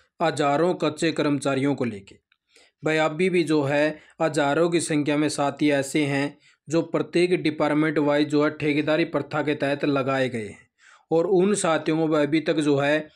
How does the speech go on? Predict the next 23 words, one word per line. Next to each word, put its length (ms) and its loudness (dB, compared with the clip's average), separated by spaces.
हरियाणा 440 0
कौशल 340 0
रोजगार 440 0
निगम 280 0
के 100 0
पोर्टल 420 -2
के 100 -2
ऊपर 340 0
पोर्ट 360 2
नहीं 320 0
किया 260 0
गया 260 0
है। 300 0
और 160 2
वो 260 4
जो 140 2
साथी 420 -2
हैं 100 -2
वह 160 0
बार 260 0
बार 240 0
जो 180 0
है 320 0